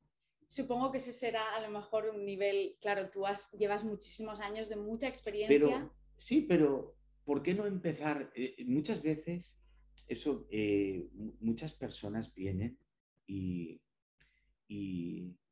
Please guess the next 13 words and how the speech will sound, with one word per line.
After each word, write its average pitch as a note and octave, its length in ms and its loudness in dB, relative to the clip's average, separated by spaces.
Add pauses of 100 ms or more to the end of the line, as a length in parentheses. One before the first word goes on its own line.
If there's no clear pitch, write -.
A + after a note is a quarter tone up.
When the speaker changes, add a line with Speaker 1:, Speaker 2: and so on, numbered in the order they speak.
(240)
Speaker 2:
y F#2 80 -10
me E2+ 140 -2
lo E2 100 -6
dicen A#2 360 -4
eso, - 280 -6 (800)
¿eh? F#2+ 180 -10 (1000)
Eh, A2 320 -4 (160)
no, C#3 160 -4
es D3+ 80 -4
que D#3 120 -2
claro, D3+ 300 -2
como G2+ 280 -8
tú B2 300 -8